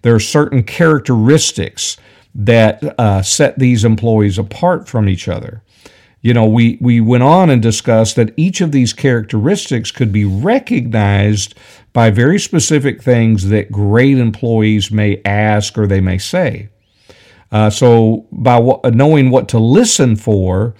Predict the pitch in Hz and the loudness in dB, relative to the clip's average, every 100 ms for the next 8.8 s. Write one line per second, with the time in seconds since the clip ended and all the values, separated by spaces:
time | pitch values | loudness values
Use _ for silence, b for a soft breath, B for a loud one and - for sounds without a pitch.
0 | b b b b b b 135 147 147 127 | b b b b b b 0 2 2 2
1 | 110 131 131 123 120 107 101 - 185 147 | 2 2 2 2 0 0 -2 -4 -2 0
2 | 104 104 107 156 151 123 107 98 - 101 | 2 2 0 0 0 0 0 -2 -2 -2
3 | 98 95 95 b b 123 110 123 113 113 | 0 -2 -4 b b -4 0 0 2 2
4 | 110 113 110 107 127 113 98 - - 131 | 0 0 0 2 2 0 -2 -6 -6 -2
5 | 143 123 113 107 - 120 104 90 - 92 | 0 0 0 -2 -2 -2 -2 -2 -6 -4
6 | 127 165 - 98 - - - _ _ _ | -4 -6 -10 -14 -16 -20 -20 _ _ _
7 | b b b b - 131 123 151 214 - | b b b b -2 2 4 4 2 2
8 | 147 135 117 156 160 127 120 | 2 4 4 2 4 4 2